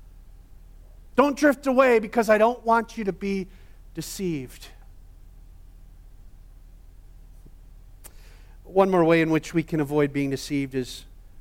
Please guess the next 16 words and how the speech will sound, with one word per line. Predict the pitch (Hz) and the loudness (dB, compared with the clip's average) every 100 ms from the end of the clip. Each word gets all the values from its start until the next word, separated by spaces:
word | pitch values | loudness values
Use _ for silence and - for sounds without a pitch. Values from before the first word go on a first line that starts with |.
| - - - | -20 -20 -2
move | 156 196 190 165 139 - - - - | 4 4 4 2 -4 -16 -20 -20 -20
slowly. | - - 156 156 147 131 120 110 - - - - - - - - - - - - - - - - - - | -16 -8 0 2 2 -2 -4 -8 -14 -20 -20 -20 -20 -20 -20 -20 -20 -20 -20 -20 -20 -20 -20 -20 -20 -2
Move | 202 240 | 4 4
slowly. | - - 180 175 147 123 - - - - - - - - | 2 0 2 2 2 -2 -6 -20 -20 -20 -20 -20 -8 0
I | |
think | 285 320 | 2 2
Joshua | 226 208 202 - 208 | 2 2 2 0 0
and | 190 | 2
the | 185 | 0
leaders | 170 175 170 175 | 0 2 0 2
moved | 175 170 | 2 2
too | 185 | -8
quickly | - 214 - 175 | 0 0 2 2
on | 151 | 2
this | 147 - | 0 -2
one. | 143 127 | -4 -6